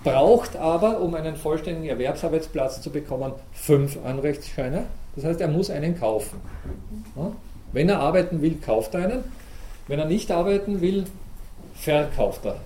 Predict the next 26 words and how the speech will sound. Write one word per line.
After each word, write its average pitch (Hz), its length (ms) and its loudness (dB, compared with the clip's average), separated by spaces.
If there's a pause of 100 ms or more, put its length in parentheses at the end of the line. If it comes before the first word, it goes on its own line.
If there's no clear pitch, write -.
seine 113 280 -4
Anrechtsscheine. 139 600 -4 (840)
Aber 127 140 4
er 139 80 8
verkauft 151 400 4
selbstverständlich 170 560 0
nur 151 140 4
dann, 143 400 2 (180)
wenn 139 160 2
er 170 60 4
einen 156 240 0
Preis 117 340 0
erzielen 180 480 0
kann 190 300 -2
für - 240 -6
das, 151 360 -6
was 147 120 -2
er 156 80 -2
da 156 100 -4
verkauft, 165 500 -2 (380)
der 143 140 2
hoch 196 260 8
genug 170 340 0
ist, 185 180 -2
dass 165 100 0
er 165 80 2